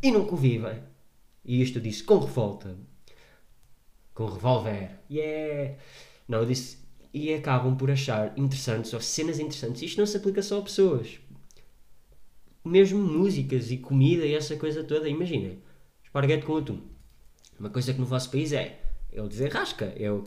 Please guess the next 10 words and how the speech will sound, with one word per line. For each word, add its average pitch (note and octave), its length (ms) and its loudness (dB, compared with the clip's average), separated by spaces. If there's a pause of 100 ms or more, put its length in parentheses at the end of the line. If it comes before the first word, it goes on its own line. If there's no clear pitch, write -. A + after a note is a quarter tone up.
(140)
o C3 80 -4
típico - 420 -6
jantar D#3+ 320 0
de - 60 -8
estudante E3+ 400 -2
para D#3 100 0
beber. A2 400 -2 (960)
Que - 80 -10
é G#2+ 40 -8
tipo - 340 -6